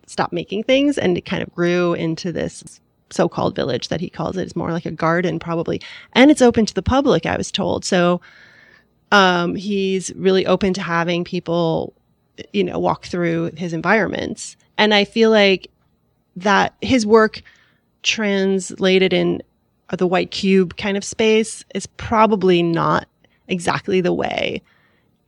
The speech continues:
to engage with his work. And that's why it kind of, it doesn't make s-, it, I wouldn't say it doesn't make sense, but you don't get the full flavor of what he's about. 'Cause I'm sh-, after I was told about his, um,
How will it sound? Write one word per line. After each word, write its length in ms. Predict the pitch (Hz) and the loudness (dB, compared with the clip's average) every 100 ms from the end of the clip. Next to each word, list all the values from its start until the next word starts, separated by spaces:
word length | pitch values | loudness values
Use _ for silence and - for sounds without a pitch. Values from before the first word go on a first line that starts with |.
| _ _ | _ _
to 640 | - 196 175 175 170 165 - | 0 2 4 4 2 0 -2
engage 340 | - 190 170 170 | -4 0 0 -2
with 100 | 233 | -4
his 160 | 294 | -4
work. 380 | 262 294 330 - | -4 -2 -4 -6
And 140 | - 190 | -4 0
that's 220 | 185 - | -2 -2
why 100 | 208 | -6
it 60 | 190 | -4
kind 240 | 196 180 | -6 -4
of, 180 | 175 165 _ _ _ _ _ _ - | -4 -8 _ _ _ _ _ _ 0
it 200 | 196 - _ _ | 0 0 _ _
doesn't 300 | 185 175 185 | 0 0 -2
make 180 | 180 170 | -4 -4
s-, 240 | - - | -14 -8
it, 120 | - - | -6 0
I 120 | 262 | 0
wouldn't 200 | 294 370 | 4 4
say 100 | 349 | 4
it 40 | 254 | 2
doesn't 240 | 240 240 | 2 2
make 180 | 214 190 | -2 -4
sense, 440 | - 190 190 277 | -4 -2 0 0
but 120 | - | 0
you 80 | 208 | 2
don't 140 | 208 208 | 4 2
get 160 | 208 | 0
the 100 | - | -4
full 760 | 170 - - 180 170 170 170 - _ _ _ _ _ _ _ - | -8 -16 2 6 8 6 4 -2 _ _ _ _ _ _ _ -20
flavor 560 | - 190 196 190 185 | -10 2 6 6 6
of 100 | 170 | 4
what 280 | 165 165 - - | 2 -4 -6 -10
he's 440 | - - 190 170 | -16 -10 -6 -6
about. 400 | 160 180 180 - | 0 2 2 -4
'Cause 120 | - | -8
I'm 220 | 185 175 175 | -4 -4 -4
sh-, 140 | - - - | -6 -8 -12
after 500 | - 196 202 - 202 | -6 -2 -2 0 2
I 160 | 185 180 | 4 2
was 220 | 175 - | 0 -4
told 480 | - 185 175 170 170 | -6 0 2 2 0
about 420 | - 170 165 170 165 | -4 -6 -4 -6 -8
his, 480 | 180 180 170 165 | -6 -4 -4 -4
um, 420 | 175 175 165 165 | -4 -2 -2 -2